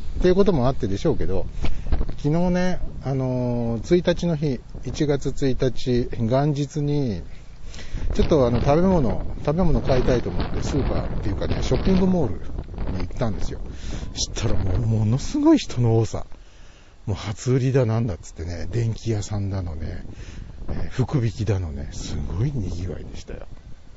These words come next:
へー。どっかがぐっと押し込められると、どっかがぴょこんと飛び出してくるみたいな。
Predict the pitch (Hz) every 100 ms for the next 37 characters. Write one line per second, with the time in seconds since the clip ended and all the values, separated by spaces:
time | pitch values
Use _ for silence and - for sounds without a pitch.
0 | - - - - - - 69 - 67 65
1 | 71 - - - - - - - - -
2 | - - - - - - - 107 104 196
3 | - 151 165 147 - - 104 143 - -
4 | - - 107 - 123 - 135 135 139 143
5 | 147 123 104 123 110 101 147 - 110 113
6 | - 127 156 151 139 117 120 123 135 -
7 | 98 117 95 85 78 80 87